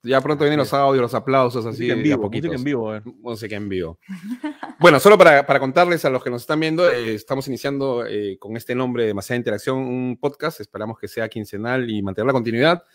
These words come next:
Speaker 1: para contarles nuestras experiencias de juegos de mesa, algunas novedades y todo lo que vamos viendo aquí, ¿no, muchachos?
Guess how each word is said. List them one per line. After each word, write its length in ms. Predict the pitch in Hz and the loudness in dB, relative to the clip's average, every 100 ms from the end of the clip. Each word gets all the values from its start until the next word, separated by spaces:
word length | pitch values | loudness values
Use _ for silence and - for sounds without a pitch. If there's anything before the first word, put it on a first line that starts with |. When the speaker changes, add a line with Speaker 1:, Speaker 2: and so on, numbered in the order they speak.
| _ - - - | _ -20 -6 2
Speaker 1:
para 200 | 147 139 | 6 6
contarles 380 | 139 170 170 | 6 4 4
nuestras 260 | 156 143 131 | 2 -2 -6
experiencias 400 | 131 127 139 139 | -8 -6 -4 -4
de 20 | 120 | -2
juegos 220 | 139 131 | 0 0
de 40 | |
mesa, 280 | 147 147 139 | 0 -2 -2
algunas 200 | 131 139 | 0 0
novedades 380 | 135 120 135 131 | 2 2 2 0
y 60 | |
todo 100 | 120 | -4
lo 80 | 120 | -2
que 80 | 117 | -2
vamos 220 | 113 117 | -4 -4
viendo 500 | 120 120 110 107 104 _ _ _ _ _ _ | -4 -2 -2 -4 -6 _ _ _ _ _ _
aquí, 280 | 107 135 117 | -6 -2 -2
¿no, 80 | 113 | -2
muchachos? 600 | - 175 214 - - | -4 -4 -4 -6 -18